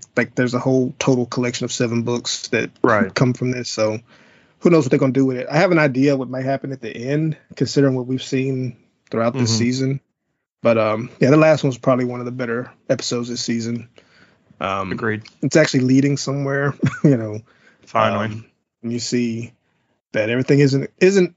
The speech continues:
Speaker 1: doesn't seem like everything's as, as it seems. You know, there's
Speaker 2: Right.
Speaker 1: more to the story. So
Speaker 2: Yep.
Speaker 1: we'll see.
Speaker 2: More cracks in the foundation.
Speaker 1: Yep. Yep.
Speaker 2: Uh,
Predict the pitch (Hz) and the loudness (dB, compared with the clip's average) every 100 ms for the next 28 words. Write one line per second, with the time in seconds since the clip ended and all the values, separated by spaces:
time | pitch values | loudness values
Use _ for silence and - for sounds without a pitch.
0 | _ 156 185 180 - 165 160 147 147 131 | _ 4 4 6 4 4 4 2 2 -2
1 | 113 - 131 123 - 123 104 104 - - | -4 -2 -2 -2 -4 -6 -6 -8 -10 -12
2 | - _ _ _ - 117 113 - 127 117 | -16 _ _ _ -6 -2 -2 2 2 2
3 | 110 113 113 - 92 82 - _ _ - | 0 -4 -4 -4 -4 -6 -10 _ _ -10
4 | 50 50 - _ _ _ _ _ _ - | -8 -8 -14 _ _ _ _ _ _ -20
5 | _ 123 131 131 - 180 127 127 113 120 | _ -14 -10 -4 4 4 2 -2 0 0
6 | - 117 120 - 143 143 139 139 139 107 | 2 0 0 -2 -2 0 2 2 2 0
7 | 101 107 104 _ _ - 110 - _ _ | -2 -8 -14 _ _ -8 -8 -8 _ _
8 | _ _ - _ - - - - - - | _ _ -20 _ -16 -8 -8 -8 -14 -18
9 | _ - 120 101 95 - | _ -2 0 0 -2 -8